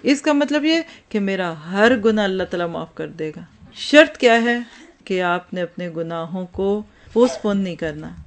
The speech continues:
मसला कहाँ बिगड़ता है? जब हम गुनाह इस आस में और करते जाते हैं कि नंबर एक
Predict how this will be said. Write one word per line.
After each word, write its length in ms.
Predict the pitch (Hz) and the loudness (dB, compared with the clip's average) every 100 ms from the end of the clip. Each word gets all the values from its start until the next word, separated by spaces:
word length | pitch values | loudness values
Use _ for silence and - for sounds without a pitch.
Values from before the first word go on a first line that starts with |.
| 180 | -2
मसला 380 | 208 240 302 | 0 0 0
कहाँ 280 | 311 294 302 | 0 0 -2
बिगड़ता 420 | 254 220 233 226 | 0 0 0 2
है? 160 | 254 240 | 4 4
जब 280 | 214 226 208 | 2 2 0
हम 380 | 202 214 226 240 | -2 0 0 0
गुनाह 420 | 220 240 262 294 311 - _ _ _ | 6 6 6 4 0 -6 _ _ _
इस 260 | 220 302 - | 0 0 4
आस 260 | 262 254 233 | 4 4 2
में 120 | 240 | 2
और 160 | 233 | 2
करते 380 | 240 226 202 220 | 4 0 2 2
जाते 340 | 208 190 - 214 | 4 0 0 0
हैं 240 | 220 226 - - - | 0 -2 -8 -12 -2
कि 60 | |
नंबर 360 | 220 240 247 285 | 2 4 6 6
एक 220 | 285 285 | 4 0